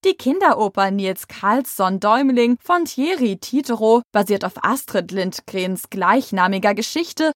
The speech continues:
und wird im Theater am Engelsgarten aufgeführt. Geeignet für Kinder ab drei Jahren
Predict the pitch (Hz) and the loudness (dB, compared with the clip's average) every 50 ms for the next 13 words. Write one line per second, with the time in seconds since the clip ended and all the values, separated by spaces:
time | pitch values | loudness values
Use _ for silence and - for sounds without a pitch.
0 | _ - 381 359 - 339 381 392 - 370 311 - 269 262 - - 269 339 403 - | _ -6 -6 -4 -2 0 0 0 0 -2 -2 -4 -6 -6 -4 -4 -4 -4 -2 0
1 | - 254 170 - - 185 180 - - 185 226 285 269 233 - - - 220 220 226 | 2 2 2 2 2 -4 -4 -6 -4 0 2 4 4 2 0 -2 2 4 4 4
2 | 226 - 359 415 - - 403 349 254 - - 190 180 - - 208 190 185 - - | 4 0 -8 -8 -4 0 0 0 0 -2 -10 -14 -12 -8 -6 -4 -4 -4 -6 -8
3 | - - - _ _ _ _ _ _ _ - - - - - 233 294 285 - 262 | -14 -20 -20 _ _ _ _ _ _ _ -4 -2 -2 0 2 0 0 0 0 -2
4 | 208 - - 202 190 - - 226 247 269 262 170 - - - - - - 190 196 | -2 -2 -6 -8 -8 -2 0 2 4 4 4 2 2 0 -4 -8 -4 -4 -2 -2
5 | 180 185 185 220 254 233 220 214 226 | -2 -2 -2 -2 0 0 0 -2 -2